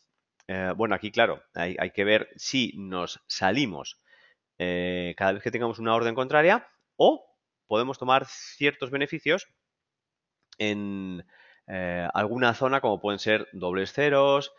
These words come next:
¿eh? o proyecciones que veamos de soportes, resistencias, tomas de beneficios parciales. Es decir, podemos mezclar todo lo que hemos ido aprendiendo en otros, eh, webinars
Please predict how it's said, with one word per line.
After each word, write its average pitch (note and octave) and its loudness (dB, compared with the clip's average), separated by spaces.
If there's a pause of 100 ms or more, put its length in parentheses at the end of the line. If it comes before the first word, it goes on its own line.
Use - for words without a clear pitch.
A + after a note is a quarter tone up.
(260)
¿eh? A#2 0
o G2 -4
proyecciones G2 -2 (180)
que F#2+ -2
veamos F#2+ 0 (340)
de F#2+ -6
soportes, G2+ 0
resistencias, C3 0
tomas B2+ 2
de G2+ 0
beneficios F#2+ -4
parciales. C3 2 (520)
Es A#2 2
decir, C3 2
podemos A#2+ 2
mezclar D3 4 (480)
todo B2 4
lo C3+ 4
que A#2+ 6
hemos B2 -2
ido B2 4
aprendiendo A#2+ 0 (160)
en F2 -8
otros, G2 -6
eh, G2 -2
webinars A2 0